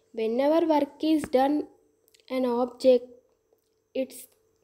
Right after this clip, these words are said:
energy either increases or decreases. What we have learned today, capability of doing work by an object or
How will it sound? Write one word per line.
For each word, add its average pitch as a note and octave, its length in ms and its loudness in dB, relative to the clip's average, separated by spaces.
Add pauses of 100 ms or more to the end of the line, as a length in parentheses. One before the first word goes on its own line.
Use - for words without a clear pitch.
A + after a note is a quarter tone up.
(480)
energy B3+ 880 0 (420)
either G#3+ 320 -2
increases C4+ 800 0
or E4 220 0 (680)
decreases. B3 1000 -2 (1700)
What A3 320 -6
we D#4 160 2
have D4+ 260 2
learned C#4+ 480 2
today, C4+ 460 -2 (720)
capability D4 800 -2
of D#4 140 0 (120)
doing C#4 460 2
work C#4+ 420 -4 (340)
by B3 180 -8 (120)
an A#3+ 100 -4
object A3 680 -2 (440)
or A#3+ 300 -2